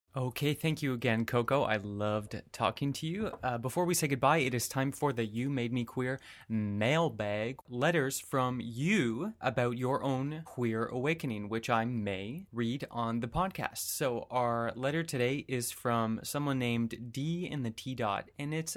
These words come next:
a little long. So I'm going to both truncate and editorialize. So here we go. D in the T dot, pronouns he, him, identified at the beginning. Okay.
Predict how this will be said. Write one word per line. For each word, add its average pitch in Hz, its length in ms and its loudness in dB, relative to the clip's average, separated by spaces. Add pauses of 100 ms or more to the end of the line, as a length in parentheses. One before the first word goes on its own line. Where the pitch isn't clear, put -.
(140)
a 165 180 -2
little 233 540 -2
long. 101 720 -2 (380)
So 123 300 2
I'm 135 280 2
going 123 240 2 (160)
to 117 360 2 (280)
both 120 360 0
truncate 131 540 -4
and 127 220 -2
editorialize. 104 1040 -6
So 110 200 -4
here 113 180 -6
we 127 80 -2
go. - 280 -4 (340)
D 170 260 0
in 180 100 0
the 135 80 2
T 131 180 -2
dot, 117 320 2 (120)
pronouns 131 520 2
he, 123 240 -6
him, 120 500 0
identified 110 520 -2
at 110 80 -16
the 113 80 -6
beginning. 147 380 -2 (140)
Okay. 139 340 -2